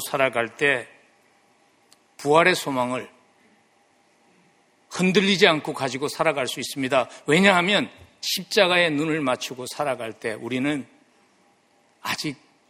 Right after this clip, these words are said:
가장 좋은 것, 아직, 아직 오지 않았다는 그 확신 가지고 살아갈 수 있기 때문입니다. 시를 좋아하시는 분들은 로버트 브라우닝의 시 기억하시죠?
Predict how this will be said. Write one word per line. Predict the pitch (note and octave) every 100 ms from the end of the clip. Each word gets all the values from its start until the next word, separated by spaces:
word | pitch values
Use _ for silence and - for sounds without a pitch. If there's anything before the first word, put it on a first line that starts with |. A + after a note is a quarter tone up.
| _ _ _ _ _
가장 | - - G3 G3
좋은 | D3 C#3+ C3+ C3
것, | C3+ - _ _ _ _ _
아직, | B2+ B2+ C#3+ D3 - _
아직 | - C3 C#3+ C#3
오지 | C3 B2 D3
않았다는 | A#2 A2+ - A2+ A#2 A2+ - _ _ _ _ _
그 | -
확신 | A#2+ - - - A2 - _ _ _ _ _ _
가지고 | - A#2+ A#2+ C#3+
살아갈 | - D3+ C3 A#2
수 | -
있기 | A2+ B2
때문입니다. | - G2+ G2+ G#2 G2 - _ _ _ _ _ _ _ _ - - - - - _ - _ _
시를 | - A3 F#3+
좋아하시는 | D#3+ D#3 D#3 D3 D#3+ D3
분들은 | C#3 C3+ C#3+ D#3+ C3 - - _ _ _ _ _ _ _ _ _ _ _
로버트 | C#3 D#3 D#3 -
브라우닝의 | B2+ C#3 C3+ C3+ C3+ C3+
시 | - - D3+
기억하시죠? | B2 - B2 - D3+ - A#2+ A2+ A2